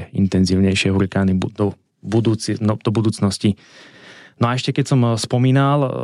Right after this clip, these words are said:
aj tú Katrinu, tak ešte môžem spomenúť, že aby sme si to vedeli možno aj niektorí predstaviť, že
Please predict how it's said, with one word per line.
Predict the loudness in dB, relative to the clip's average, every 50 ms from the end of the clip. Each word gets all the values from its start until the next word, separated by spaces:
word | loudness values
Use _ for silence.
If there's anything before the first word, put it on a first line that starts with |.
| -4
aj | -4 -4 -2
tú | -4 -4
Katrinu, | -2 -4 -4 -2 0 2 4 4 4 2
tak | 2 0 -2 -2
ešte | -2 -2 0
môžem | 0 2 2 2 0
spomenúť, | -2 -6 _ _ _ _ 0 2 2 4 4 4 2 2 2
že | 2 2 0 0 -2 -6 _ _ _ _ _ _ _ _ _ _ _ _ -20 -20 -20 _ _ _ _
aby | -6 -4 -4 -2
sme | 0 0 -2
si | -2 -2
to | -2 -2
vedeli | 0 0 0 2 2 0
možno | 0 -2 -2 -2 0 0 2 2 2 2
aj | 2 2
niektorí | 2 0 0 -2 -2 0 0 0
predstaviť, | 0 -2 -4 -4 -2 -2 -2 0 0 0 0
že | 0 0 0